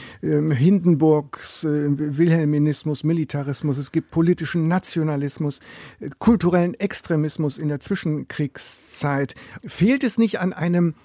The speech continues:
modernen, zeitgemäßen Begriff von Konservativität?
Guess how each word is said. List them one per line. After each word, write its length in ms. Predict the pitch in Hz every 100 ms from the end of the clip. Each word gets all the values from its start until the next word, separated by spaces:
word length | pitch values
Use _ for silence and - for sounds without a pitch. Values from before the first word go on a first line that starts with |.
| -
modernen, 640 | 170 135 151 190 180 131 120
zeitgemäßen 1000 | - 165 214 220 - 147 147 147 - 135
Begriff 460 | 131 131 131 - - _ _
von 220 | - 151
Konservativität? 880 | - 160 139 131 131 127 - 131 -